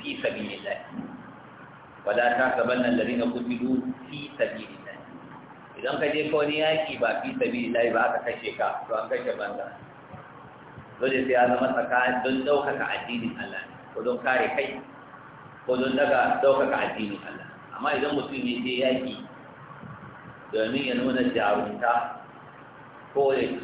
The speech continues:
ko don a ce shi bawan Allah ne, to wannan ko ya mutu ba zai samu wannan falala ta shahada ba. Saboda an tambayi manzon Allah sallallahu alaihi wasallam,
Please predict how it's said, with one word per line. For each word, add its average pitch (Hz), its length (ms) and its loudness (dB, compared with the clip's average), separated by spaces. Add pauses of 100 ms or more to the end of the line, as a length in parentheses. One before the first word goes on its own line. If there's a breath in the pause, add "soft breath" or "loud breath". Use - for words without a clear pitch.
ko 131 160 4
don 143 160 4
a 131 160 2
ce 139 80 2 (160)
shi 120 80 -2
bawan 123 400 6
Allah 110 320 2
ne, - 140 -8 (640)
to 110 80 2
wannan 131 400 -2
ko 170 160 4
ya 165 160 6
mutu 165 320 0 (880)
ba 117 80 0
zai 131 160 2
samu 120 260 4
wannan 117 220 2
falala 113 400 6
ta 123 80 0
shahada 101 400 -2
ba. - 80 -14 (920)
Saboda 123 320 4
an 131 80 2
tambayi 123 320 2
manzon 113 240 0
Allah 113 320 0
sallallahu 104 480 0
alaihi 107 320 2
wasallam, 98 380 -8